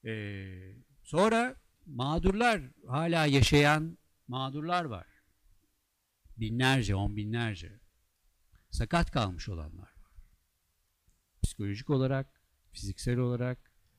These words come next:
ciddi zorluklar yaşayanlar var. Yüzleşeceksek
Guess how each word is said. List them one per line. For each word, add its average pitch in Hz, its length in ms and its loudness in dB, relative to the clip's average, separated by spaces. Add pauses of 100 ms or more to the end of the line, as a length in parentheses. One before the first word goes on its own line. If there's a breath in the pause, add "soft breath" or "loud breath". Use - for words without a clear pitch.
(120)
ciddi 117 340 -2
zorluklar 143 520 0
yaşayanlar 92 600 -8
var. 80 240 -12
Yüzleşeceksek 131 920 -10